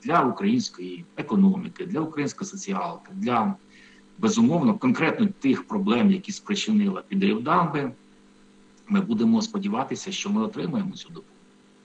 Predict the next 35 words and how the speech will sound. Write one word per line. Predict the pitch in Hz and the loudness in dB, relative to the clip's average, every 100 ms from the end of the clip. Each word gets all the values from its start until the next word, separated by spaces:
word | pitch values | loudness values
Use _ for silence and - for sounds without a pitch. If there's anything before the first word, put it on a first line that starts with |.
| _ - _ _ - | _ -20 _ _ -8
До | - | -4
кінця, | - 101 - 113 120 | 0 0 2 2 2
так | - 101 | 2 -2
до | 101 | -2
кінця | 101 113 - 82 | 2 0 0 -2
з | 90 | -2
нами, | 90 87 85 87 87 90 - - | -2 -2 -2 -6 -8 -12 -12 -4
то | 107 | 2
перемога | 117 123 185 202 | 4 4 2 0
це | 196 87 | -2 -8
означає. | 85 - - - - - _ _ | -10 -10 -10 -10 -16 -20 _ _
Поки | - - 117 | -10 -2 2
ми | 110 | 4
не | 101 | 2
переможемо, | 107 110 131 165 175 143 143 135 127 - - - - _ - | 0 -2 -2 -2 -2 -2 -4 -4 -6 -12 -20 -20 -20 _ 0
не | 101 101 98 | 4 6 4
відмовлятися | 98 101 110 110 151 156 104 98 | 4 4 6 6 4 2 -2 -2
від | 95 101 92 | 0 0 0
допомоги | 98 104 107 101 98 | -2 2 2 2 2
нам, | 113 143 147 143 113 - _ | 2 2 2 0 -6 -12 _
е, | 101 98 98 | -4 -2 -2
Захід | 92 123 - 104 101 | -4 -6 -6 -6 -2
не | 110 | 0
збирається. | 104 101 85 92 98 - 151 | 2 0 0 -4 -8 -4 -4
І | - | -4
це | - 160 | -6 -6
дуже | 165 156 | -4 -4
хороша | 151 147 139 131 | -6 -4 -4 -2
новина, | 131 127 135 147 151 | -2 -2 -2 0 0
вона | 156 - | 0 0
нас | 101 98 | 0 -2
підбадьорює, | 110 104 107 147 160 139 120 | -2 0 0 0 0 0 0
вона | 98 98 101 | 0 0 2
нас | 98 - | 0 -2
оптимізує. | - 113 107 107 165 156 - | -6 2 4 4 2 0 -2